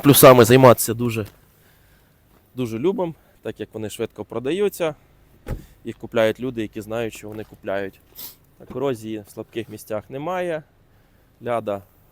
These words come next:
бачите, без корозії, рідкість. Жоден болтик по авто не крутився, не знімався, всі прийоми рідні.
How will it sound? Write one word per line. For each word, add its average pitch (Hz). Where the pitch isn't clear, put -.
бачите, -
без 95
корозії, 143
рідкість. -
Жоден 123
болтик 117
по -
авто 117
не 113
крутився, 147
не 113
знімався, 135
всі 123
прийоми 107
рідні. 151